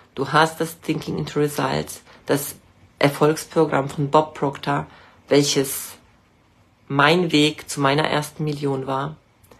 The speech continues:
welches so sensationell ist. Du bekommst das Thinking into Results im Wert von sechstausend Euro. Dazu, also Aufzeichnungen von mehreren Durchläufen von Thinking into Results von mir,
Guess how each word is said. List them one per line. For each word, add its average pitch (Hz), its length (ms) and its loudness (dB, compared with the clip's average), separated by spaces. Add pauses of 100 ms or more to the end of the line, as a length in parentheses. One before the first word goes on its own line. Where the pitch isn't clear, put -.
(260)
welches 143 420 0
so 151 220 4
sensationell 147 680 0
ist. - 520 -6
Du 143 100 -6
bekommst 139 340 -4
das 139 140 -4
Thinking 160 340 -2
into 160 140 -4
Results 143 420 2
im 147 140 -2
Wert 139 160 2
von 135 180 -4
sechstausend 147 600 -2
Euro. 139 500 -2 (640)
Dazu, 160 640 2
also - 180 0
Aufzeichnungen 160 880 0 (160)
von 139 380 -2 (140)
mehreren 147 580 2
Durchläufen 143 640 0
von 135 220 -6
Thinking 139 240 -4
into - 140 -8
Results 135 300 -4
von 135 240 -2
mir, 151 320 2